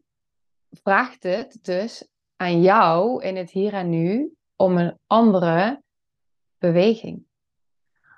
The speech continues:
Ja. Dus iets anders te doen dan dat je altijd hebt gedaan. En dan kun je weggaan bij die partner.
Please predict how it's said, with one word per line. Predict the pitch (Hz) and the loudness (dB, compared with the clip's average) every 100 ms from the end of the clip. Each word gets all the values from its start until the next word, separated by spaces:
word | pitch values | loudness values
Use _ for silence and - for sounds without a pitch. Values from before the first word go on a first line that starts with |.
| _ _ _ _ _ _ _ _ _ _ _ _ _ _ _ _ _ _ _ | _ _ _ _ _ _ _ _ _ _ _ _ _ _ _ _ _ _ _
Ja. | - 185 - - _ _ _ _ _ _ _ _ _ _ _ - | -6 -4 -4 -8 _ _ _ _ _ _ _ _ _ _ _ -4
Dus | 190 - | -4 -2
iets | 170 - | -6 -4
anders | - 240 247 233 | 0 4 4 2
te | - 175 | 0 2
doen | 175 185 | 2 2
dan | 185 | 0
dat | 175 175 | -2 -2
je | - | -2
altijd | 180 175 175 | -2 -2 -10
hebt | 175 | -12
gedaan. | - 190 160 143 - - - - | -2 2 2 0 -10 -20 -20 -8
En | 196 | 0
dan | 208 202 | 0 2
kun | 262 | 2
je | 254 | 2
weggaan | 208 254 - 262 202 | 2 -2 -4 -8 -6
bij | 190 | -6
die | 185 | -8
partner. | 180 208 269 214 156 - 381 - | -6 -4 -4 -8 -12 -12 -14 -18